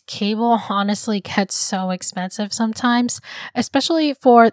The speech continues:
additional channels. Like, if you wanna watch extra sports games or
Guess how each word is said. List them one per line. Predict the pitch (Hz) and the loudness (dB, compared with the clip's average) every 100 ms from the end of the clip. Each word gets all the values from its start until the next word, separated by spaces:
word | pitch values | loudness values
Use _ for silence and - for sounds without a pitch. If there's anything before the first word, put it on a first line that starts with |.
| - | 2
additional | 208 208 - 214 202 196 | 2 2 2 -2 -2 -2
channels. | - 247 214 175 185 | 0 2 2 -2 -2
Like, | 190 175 185 | 0 -2 0
if | 208 - | -2 2
you | 202 | 4
wanna | 196 | 4
watch | 190 190 185 - | 6 4 4 0
extra | 190 - - 185 | -4 -2 0 0
sports | - - 269 262 | 2 4 4 4
games | - 247 233 226 220 | 2 4 6 4 4
or | - 214 202 196 | 4 8 8 6